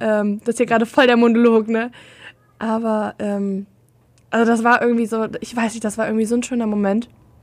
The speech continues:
Und dann, als er dann zurückgegangen ist, hab ich mich dann auch da wegbewegt und dann hab ich Lukas angerufen.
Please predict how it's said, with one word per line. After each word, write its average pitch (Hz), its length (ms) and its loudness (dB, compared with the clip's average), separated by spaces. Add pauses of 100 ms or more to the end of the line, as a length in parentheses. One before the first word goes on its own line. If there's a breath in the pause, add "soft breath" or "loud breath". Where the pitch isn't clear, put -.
(420)
Und 247 80 2
dann, 233 120 4
als 208 140 2
er 202 60 2
dann 196 140 2
zurückgegangen 285 540 -2
ist, 294 160 -6 (760 soft breath)
hab 214 160 0
ich 247 120 -2
mich 226 100 -6
dann 185 180 -8
auch 254 320 0
da 262 320 2
wegbewegt 262 560 -4 (320 loud breath)
und 180 260 -12
dann 247 280 2
hab 254 120 -4
ich 247 120 -2
Lukas 220 440 2
angerufen. 170 580 -10